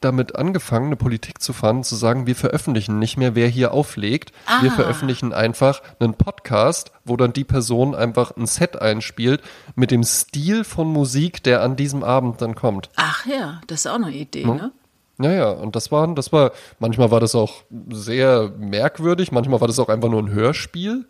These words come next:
Speaker 2: Ja.
Speaker 1: <laughs> Und da kam dann so ein Karl Valentin-Sketch oder sowas, ja.
Speaker 2: Ja.
Speaker 1: Aber das war tatsächlich der erste Podcast, den ich gehört hab.
Speaker 2: Ach ja, interessant. Schöne Idee
Speaker 1: Und da
Speaker 2: auch.
Speaker 1: hat sie dann halt eben einfach, das war dann nämlich noch,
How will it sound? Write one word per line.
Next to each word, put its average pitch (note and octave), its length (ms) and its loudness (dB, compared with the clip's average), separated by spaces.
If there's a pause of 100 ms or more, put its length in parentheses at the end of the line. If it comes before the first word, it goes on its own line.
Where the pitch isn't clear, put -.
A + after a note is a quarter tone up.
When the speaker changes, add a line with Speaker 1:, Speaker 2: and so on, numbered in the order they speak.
Speaker 2:
Ja. F3+ 200 -4 (160)
Speaker 1:
<laughs> - 160 -12
Und G3+ 140 6
da D#3 60 2
kam C3+ 180 2
dann B2+ 80 4
so B2+ 80 0
ein A2+ 80 0
Karl A2+ 280 0
Valentin-Sketch D#3+ 920 -4
oder D#3 260 0
sowas, F3 520 0
ja. C3 220 2
Speaker 2:
Ja. E3+ 120 -6 (380)
Speaker 1:
Aber C#3 320 4
das C#3 180 -2
war F3+ 80 -2
tatsächlich E3+ 400 -6
der D3 120 -4
erste D#3+ 200 -4
Podcast, - 520 -4
den - 80 -8
ich - 100 -8
gehört G2+ 280 -2
hab. G#2 220 0 (320)
Speaker 2:
Ach - 340 -4
ja, D#3+ 340 -4 (100)
interessant. A3 480 -10 (840)
Schöne A3 300 -6
Idee G3 260 -6
Speaker 1:
Und C3 120 0
da A2 60 2
Speaker 2:
auch. G2+ 40 0
Speaker 1:
hat G#2 80 -2
sie B2 100 -8
dann B2 160 2
halt C3 160 2
eben C3+ 220 2
einfach, C3 240 2
das - 180 -4
war D#3+ 80 2
dann D3 140 4
nämlich D3 220 -2
noch, D3 160 -2